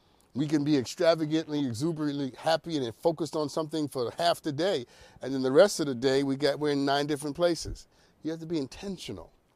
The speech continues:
making sure you give your time to the things that deserve your time and the things that add to your life.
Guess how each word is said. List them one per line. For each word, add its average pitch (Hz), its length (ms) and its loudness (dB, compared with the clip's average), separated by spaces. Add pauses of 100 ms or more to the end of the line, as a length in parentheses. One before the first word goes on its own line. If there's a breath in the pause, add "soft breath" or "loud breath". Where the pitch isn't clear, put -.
(260)
making 156 240 0
sure 156 180 0
you 139 140 -2
give 143 240 -2
your 147 100 0
time 139 320 -2
to 139 100 -6
the 117 120 -6
things 139 480 -2 (340 soft breath)
that 113 140 -8
deserve 135 400 4
your 123 100 0
time 113 380 -4
and 110 100 -8
the 107 60 -8
things 127 300 -4
that 117 120 -4
add 113 220 -4
to 113 100 -8
your 107 140 -4
life. 113 440 0